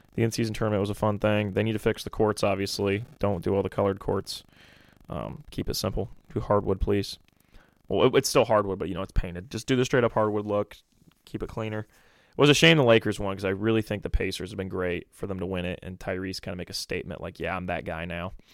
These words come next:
It's a shame the Pacers didn't win, but, uh, it's still cool that they were in the final, got a little more eyes on the Pacers, and that's good. Pacers been a fun team. Um,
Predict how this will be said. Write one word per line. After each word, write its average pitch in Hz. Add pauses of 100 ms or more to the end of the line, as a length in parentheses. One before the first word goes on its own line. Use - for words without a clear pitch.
(680)
It's -
a 110
shame 101
the 95
Pacers 92
didn't -
win, 156 (680)
but, - (160)
uh, 53
it's -
still -
cool 90
that 101
they 71
were 64
in 60
the 62
final, 53
got 76
a 58
little 53
more 58
eyes 57
on 62
the -
Pacers, -
and 107
that's -
good. 80 (460)
Pacers 104
been 104
a 101
fun 98
team. 104 (540)
Um, 92